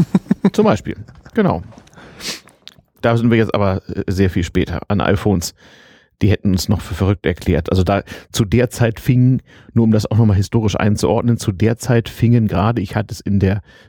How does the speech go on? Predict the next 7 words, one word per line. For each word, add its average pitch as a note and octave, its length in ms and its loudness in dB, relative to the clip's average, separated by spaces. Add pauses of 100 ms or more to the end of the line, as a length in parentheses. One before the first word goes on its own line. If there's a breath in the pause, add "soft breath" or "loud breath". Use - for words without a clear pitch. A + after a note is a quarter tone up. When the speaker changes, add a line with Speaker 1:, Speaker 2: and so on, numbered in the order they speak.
Speaker 2:
damals G#2+ 400 0
T-M-Sendung, G#2+ 840 2 (100)
äh, G2+ 240 0 (480 loud breath)
über G#2 160 0
die G2+ 120 2
Treuhandanstalt A2 960 0
erzählt, - 560 0